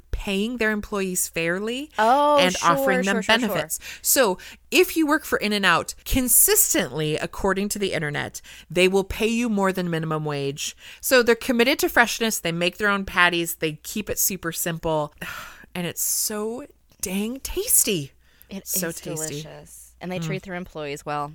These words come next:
Speaker 2: Dang it.
Speaker 1: Yeah.
Speaker 2: All right.
Speaker 1: Yeah. You're gold. You're gold, In-N-Out. You're gold.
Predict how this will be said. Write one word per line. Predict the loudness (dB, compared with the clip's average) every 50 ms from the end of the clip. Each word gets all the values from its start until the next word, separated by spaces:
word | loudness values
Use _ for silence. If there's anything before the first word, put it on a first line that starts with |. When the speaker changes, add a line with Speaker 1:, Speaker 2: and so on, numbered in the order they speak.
| -16
Speaker 2:
Dang | -18 -18 -18 -16 -18
it. | -18 -20 -20 _ _
Speaker 1:
Yeah. | -12 -10 -6 -6 -4 -4 -4 -6
Speaker 2:
All | -6 -8
right. | -8 -8 -8 -10 -12 -16 _ _ _ _ _ _ _ -10
Speaker 1:
Yeah. | -8 -6 -6 -8 -10 _ _ _ _ -6
You're | -4 -4 -2
gold. | 2 4 4 6 4 4 2 -4 _ -12
You're | -12 -8
gold, | -2 0 2 2 2
In-N-Out. | 0 -2 -2 0 0 0 0 -2 -4 _
You're | -12 -10 -4
gold. | -2 0 0 -2 -4 -6